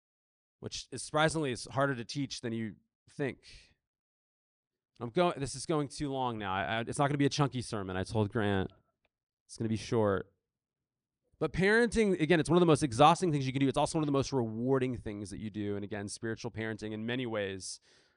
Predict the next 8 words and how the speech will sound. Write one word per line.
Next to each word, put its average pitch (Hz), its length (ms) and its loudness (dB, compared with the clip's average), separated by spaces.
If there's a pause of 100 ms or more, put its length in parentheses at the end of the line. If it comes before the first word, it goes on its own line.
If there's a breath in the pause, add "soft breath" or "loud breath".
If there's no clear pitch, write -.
(340 soft breath)
is 110 120 -6
the 110 100 -10
same. 92 460 -8 (1700 loud breath)
And 151 140 -6
similar 214 320 4
to 208 60 4
that 185 240 2
couple 127 640 2